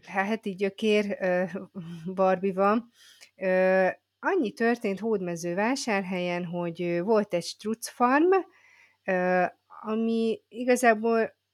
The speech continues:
csak alibi struc farm volt, mert hogy a strucok mögött ezerhatszáz tő indiai kender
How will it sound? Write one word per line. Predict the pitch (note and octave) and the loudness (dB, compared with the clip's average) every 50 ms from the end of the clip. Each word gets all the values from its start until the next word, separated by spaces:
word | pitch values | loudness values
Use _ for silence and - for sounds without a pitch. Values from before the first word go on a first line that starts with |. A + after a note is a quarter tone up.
| _ | _
csak | - A#3+ A3+ - | -6 -6 -6 -4
alibi | - B3+ B3+ A3+ G3+ G3+ E3+ F3+ F#3 E3+ | 2 4 4 6 4 2 -2 -4 -6 -6
struc | - - - A3 A3 - - - | -6 -8 -8 -8 -10 -10 -10 -8
farm | - B3 A#3+ A#3 A#3 A#3 A#3 | -4 -2 0 0 0 0 0
volt, | A3+ A#3 A#3 A#3 A#3 A#3 A#3 | 0 2 2 2 2 0 -2
mert | A3+ G#3 G3+ G3+ G3+ G3 | -2 0 0 0 0 0
hogy | F3 G3+ G3 G3 F#3 F#3+ - - _ | 0 0 0 0 -2 -4 -8 -16 _
a | - - F3+ F#3+ F#3 F#3 F#3 | -14 -10 -6 -4 -2 -2 -2
strucok | F#3 - - - A#3+ A#3 A#3+ - G3 F#3 - | -4 -4 -6 -6 -6 -6 -4 -6 -6 -6 -4
mögött | G3 G#3 G3+ G3 G3 F#3+ G3 F#3+ - | -2 -2 -2 0 2 2 2 2 2
ezerhatszáz | - G3 F#3+ F3 F3+ E3+ F3 E3 D#3+ F#3 F3+ F3 - - - F3 F3 F3+ - - - | 0 0 2 2 2 2 2 2 0 -2 -2 -2 -4 -4 -2 -2 -2 -2 -2 -6 -10
tő | - - F#3 F3+ F3+ F3+ F3+ - | -8 -4 -2 -2 0 0 -2 -2
indiai | G3 F#3+ F#3 E3+ F3 E3+ E3+ F3 F3 | -4 -6 -6 -4 -2 0 2 2 0
kender | F3 - - F3+ E3+ E3+ E3+ D#3+ E3 D#3 D#3 D#3 D#3+ D#3+ - | 0 -2 0 0 0 0 0 2 2 4 4 4 2 0 -4